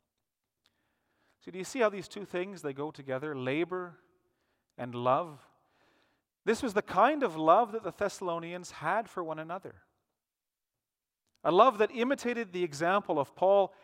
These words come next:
and a love that ultimately reflected the love of God. Their love was a reflection of God's love for them.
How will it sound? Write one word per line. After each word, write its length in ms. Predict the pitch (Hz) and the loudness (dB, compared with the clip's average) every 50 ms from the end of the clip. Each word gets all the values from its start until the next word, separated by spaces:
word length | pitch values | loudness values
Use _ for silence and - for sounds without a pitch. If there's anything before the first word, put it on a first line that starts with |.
| - _ - | -20 _ -2
and 80 | 170 | 0
a 60 | 170 170 | 4 6
love 240 | 185 202 220 190 | 8 8 6 6
that 160 | 185 196 190 - | 4 0 2 4
ultimately 600 | 196 196 247 302 - - 247 233 220 185 180 180 | 6 6 6 6 4 0 -6 -10 -6 -2 -2 0
reflected 880 | 175 160 156 139 - - - 196 208 208 - - - 196 160 147 135 123 - _ _ _ _ _ _ _ | 0 -2 -4 -4 -6 -4 0 2 2 2 2 -2 -6 -8 -8 -8 -10 -16 -20 _ _ _ _ _ _ _
the 80 | - 160 | -6 -2
love 280 | 147 151 165 165 151 151 | 4 4 4 4 4 2
of 180 | 135 123 131 | -2 -4 -6
God. 420 | 151 165 180 190 160 117 101 98 - _ _ _ _ _ _ _ _ _ _ _ _ _ _ _ | -8 -6 -4 -4 -4 -6 -8 -12 -18 _ _ _ _ _ _ _ _ _ _ _ _ _ _ _
Their 260 | 131 131 190 240 294 | 0 4 4 6 6
love 460 | 277 240 220 208 175 135 123 147 170 - - _ _ _ _ _ _ _ | 4 6 6 6 6 6 4 0 -4 -10 -20 _ _ _ _ _ _ _
was 140 | - 175 165 | -2 -2 0
a 60 | 175 | 2
reflection 640 | 180 180 180 175 - - 240 240 - - - 214 196 | 4 4 2 2 4 4 4 4 4 0 -4 -4 2
of 220 | 196 175 151 143 143 | 2 2 2 2 0
God's 420 | 160 170 196 254 254 180 170 175 | 4 6 6 6 4 2 -2 2
love 260 | 185 175 175 180 175 | 6 6 6 6 4
for 220 | - - - 165 143 | 0 -6 -8 -6 -4
them. 260 | 151 160 151 127 | -2 -2 -4 -4